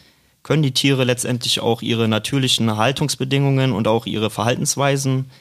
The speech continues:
dementsprechend, äh, vereinen und auch ausleben?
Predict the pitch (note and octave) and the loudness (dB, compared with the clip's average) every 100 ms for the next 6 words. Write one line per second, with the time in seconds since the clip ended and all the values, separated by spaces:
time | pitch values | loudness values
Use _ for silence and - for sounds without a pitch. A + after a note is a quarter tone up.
0 | _ - A2+ G#2+ - A2+ A2 G#2 G#2 - | _ -2 0 0 -2 0 0 0 -2 -4
1 | G2 G2+ G2+ - C3 C3 A2+ G2+ D#2+ - | -4 -4 -2 -4 0 0 0 -2 -2 0
2 | C#3+ - D#3+ E3+ | -2 0 0 0